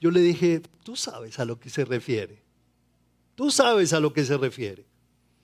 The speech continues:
Me dijo, "Bueno, la verdad es que no". Y cuando me dijo la palabra "no",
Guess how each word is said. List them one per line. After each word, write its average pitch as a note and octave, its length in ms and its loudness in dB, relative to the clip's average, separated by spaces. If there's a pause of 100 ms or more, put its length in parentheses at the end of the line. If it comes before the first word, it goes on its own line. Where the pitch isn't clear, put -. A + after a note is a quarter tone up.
(320)
Me C3+ 160 -2
dijo, C3 140 -2
"Bueno, B2+ 280 -4
la A2+ 100 -6
verdad A2 380 -8
es A2 120 -12
que C3 180 -4
no". - 280 -12 (1700)
Y C#3 100 -14
cuando C3+ 340 -2
me B2+ 140 -6
dijo D3+ 240 0
la F#3 180 -6
palabra D3+ 480 -4
"no", E3 360 -10